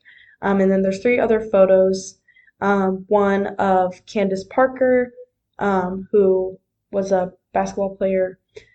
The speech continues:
um, in two thousand seven, and then there's another photo of, uh, Diana Taurasi, um, and then,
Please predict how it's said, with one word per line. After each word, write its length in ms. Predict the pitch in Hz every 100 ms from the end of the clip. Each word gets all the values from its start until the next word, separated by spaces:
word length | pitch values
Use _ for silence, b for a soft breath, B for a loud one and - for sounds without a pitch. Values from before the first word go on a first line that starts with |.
| B -
um, 360 | 196 180 190 -
in 220 | 202 196 _ _
two 100 | 208
thousand 280 | 190 190 190
seven, 480 | 269 294 285 285 B B B -
and 140 | 196
then 140 | 190 190
there's 240 | 185 190
another 240 | 190 190
photo 340 | 196 202 196 196
of, 280 | 180 180 - b b _ _ _ _
uh, 220 | 202 196 185
Diana 720 | 196 196 196 196 196 190 190 _ _ _ _ _ _ _
Taurasi, 800 | - 196 202 202 277 269 277 277 _ _ _ _ _ _ _ _ - _
um, 440 | 214 196 190 190 190
and 260 | - 196 190
then, 460 | 190 190 190 190